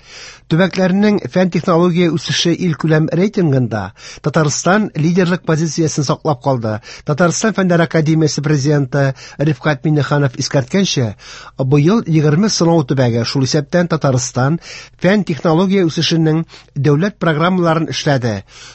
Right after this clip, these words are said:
Төбәк комплекслы программалары нигезендә киләчәктә федераль дәүләт программасын яңарту күздә тотыла. Татарстан рәисе Рөстәм Миңнеханов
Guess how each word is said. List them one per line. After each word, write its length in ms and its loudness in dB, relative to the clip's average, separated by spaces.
Төбәк 360 0
комплекслы 840 0
программалары 720 2
нигезендә 540 0
киләчәктә 680 0
федераль 640 2
дәүләт 460 0
программасын 580 2
яңарту 540 2
күздә 380 2
тотыла. 400 -2
Татарстан 560 0
рәисе 320 2
Рөстәм 320 0
Миңнеханов 540 2